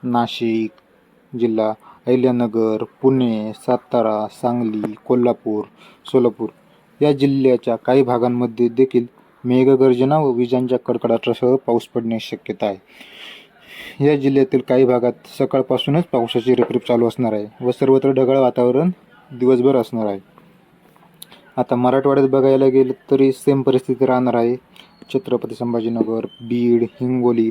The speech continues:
परभणी, लातूर आणि धाराशिवच्या या जिल्ह्यांच्या काही भागामध्ये जोरदार तर काही ठिकाणी हलक्या ते मध्यम स्वरूपाचा पाऊस होण्याची शक्यता आहे. तर विदर्भात देखील हलक्या पावसाची शक्यता आहे. विदर्भातील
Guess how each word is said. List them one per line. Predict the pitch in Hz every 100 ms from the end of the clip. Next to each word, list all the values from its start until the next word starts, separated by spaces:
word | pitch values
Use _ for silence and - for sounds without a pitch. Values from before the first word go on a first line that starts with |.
| - -
परभणी, | 123 117 117 117 107
लातूर | 117 117 - 120 113 _ _ - -
आणि | 135 147
धाराशिवच्या | 135 120 117 127 113 120 117 _ - _ _ _ - 143
या |
जिल्ह्यांच्या | 135 135 131 123 120
काही | 127 123
भागामध्ये | 123 117 117 113 113 - - - 123
जोरदार | 131 135 135
तर | 117 -
काही | - 127
ठिकाणी | 127 123 123 117 117 - -
हलक्या | 123 147
ते | 143
मध्यम | 127 123 117 143
स्वरूपाचा | 139 120 113 107
पाऊस | 117 110 120
होण्याची | 120 113 107 127
शक्यता | 113 - 104 107
आहे. | 101 - _ _ _ _ _ -
तर | 131
विदर्भात | 120 123 127 123
देखील | 120 123 147
हलक्या | 127 117 135 131
पावसाची | 123 110 113
शक्यता | - - - 101 110
आहे. | 104 107 104 - - - - - - _ _ -
विदर्भातील | 120 131 131 123 127